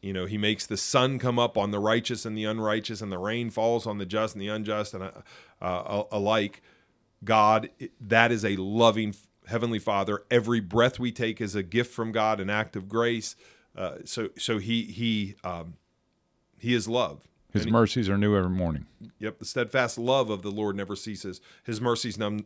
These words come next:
Speaker 1: never come to an end. They are new every morning. Great is thy faithfulness." All right. Lastly, so God is creator with authority. God is love, loves.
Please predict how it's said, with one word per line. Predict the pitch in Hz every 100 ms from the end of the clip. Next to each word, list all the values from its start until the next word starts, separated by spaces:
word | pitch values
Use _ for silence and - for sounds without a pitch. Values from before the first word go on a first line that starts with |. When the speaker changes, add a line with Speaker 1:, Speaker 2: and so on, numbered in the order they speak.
| -
Speaker 1:
never | 113 101
come | 107 104
to | 101
an | 98
end. | 95
They | 98
are | 98
new | 101 107
every | 98 101
morning. | 98 92 90
Great | 98 110 107
is | 90
thy | 95
faithfulness." | - 92 87 85 85 82 - _ - _ 123
All |
right. | 160 135 - _ _ _ _ _ - -
Lastly, | 135 175 175 - 113 82 64
so | - 113
God | 110 110 120 123 -
is | 131 113
creator | - 165 156 135 90
with | 92 110 131
authority. | - 151 127 85 - _ 98
God | 117 117
is | 127 113
love, | 151 131 80 - _ _ _ _ _ _
loves. | 110 127 113 78 - -